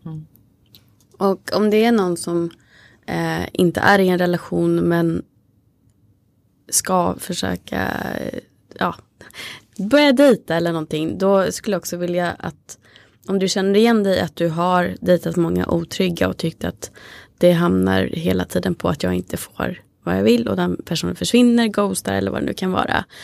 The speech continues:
Speaker 2: Ehm, så skulle jag vilja rekommendera någonting som jag har lärt mig <laughs> den hårda vägen. Att ta reda på först, vad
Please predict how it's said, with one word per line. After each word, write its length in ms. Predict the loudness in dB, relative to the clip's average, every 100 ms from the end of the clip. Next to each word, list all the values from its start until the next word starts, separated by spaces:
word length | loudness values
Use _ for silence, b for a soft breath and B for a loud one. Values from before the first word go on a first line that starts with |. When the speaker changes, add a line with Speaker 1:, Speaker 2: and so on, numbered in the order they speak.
| B B B B
Speaker 2:
Ehm, 540 | 2 2 4 2 0 -4 -8
så 180 | -4 -4
skulle 300 | -4 -4 0
jag 200 | 2 2
vilja 240 | 2 0
rekommendera 840 | -4 -4 0 0 2 2 4 2 0
någonting 480 | -2 -4 -2 -4
som 160 | -2 -4
jag 100 | -2
har 80 | -2
lärt 260 | -2 -2 -4
mig 120 | 0
<laughs> 0 |
den 240 | 0 0 2
hårda 420 | 4 4 4 2
vägen. 480 | 0 -4 -4 -6 -8 B B B B
Att 320 | -4 -4 -4 -2
ta 160 | 0
reda 280 | 2 0 -4
på 120 | -10
först, 420 | -8 -6 -4 -6 -10
vad 500 | 0 2 6 4